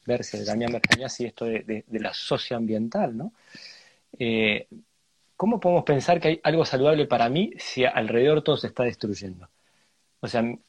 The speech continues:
mientras haya setenta por, no sé cuánto por ciento de la población pasando hambre, yo, yo me voy a dormir todos los días intranquilo. Mientras el agronegocio sea la única visión supuesta para salir de los problemas económicos,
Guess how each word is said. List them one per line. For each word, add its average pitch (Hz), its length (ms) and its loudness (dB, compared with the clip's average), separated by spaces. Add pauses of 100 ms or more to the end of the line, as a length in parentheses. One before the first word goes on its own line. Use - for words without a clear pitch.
(120)
mientras 127 880 0
haya 175 460 4 (380)
setenta 165 460 0
por, 156 220 0
no 139 120 0
sé 160 140 -2
cuánto 156 280 2
por 139 160 0
ciento 165 220 0
de 147 60 6
la 131 60 4
población 135 480 2
pasando 151 400 -2
hambre, 113 400 0 (640)
yo, - 140 -2
yo 185 80 6
me 247 60 2
voy 170 100 6
a 131 40 8
dormir 117 240 4
todos 117 140 2
los 107 80 -2
días 120 180 2
intranquilo. 113 580 -2 (420)
Mientras 117 580 2 (180)
el 123 240 -2
agronegocio 127 640 2
sea 156 260 2
la 127 100 4
única 165 380 2
visión 139 420 0
supuesta 143 500 0
para 113 180 2
salir 131 360 0
de 120 100 2
los 107 100 -6
problemas 131 320 -4
económicos, 120 640 -12